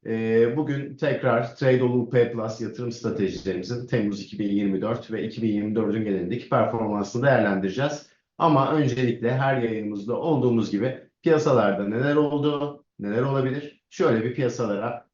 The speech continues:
e, Uraz'ın gözünden, Ak Yatırım Araştırma ekibimizin gözünden bakıp sonra da stratejilerimizde neler oldu, neler bitti birlikte üzerinden geçeceğiz.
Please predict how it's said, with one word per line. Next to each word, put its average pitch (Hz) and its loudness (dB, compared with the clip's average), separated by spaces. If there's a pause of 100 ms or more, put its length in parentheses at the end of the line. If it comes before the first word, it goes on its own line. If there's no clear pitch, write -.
(140)
e, 101 -6 (280)
Uraz'ın 127 0
gözünden, 110 -2
Ak 110 -6
Yatırım 113 -6
Araştırma 107 -4
ekibimizin 95 -4
gözünden 101 -2
bakıp 135 -2
sonra 101 -4
da 123 -2
stratejilerimizde 95 -4
neler 104 0
oldu, 98 0
neler 110 -2
bitti - -10
birlikte 151 2
üzerinden 139 4
geçeceğiz. - 0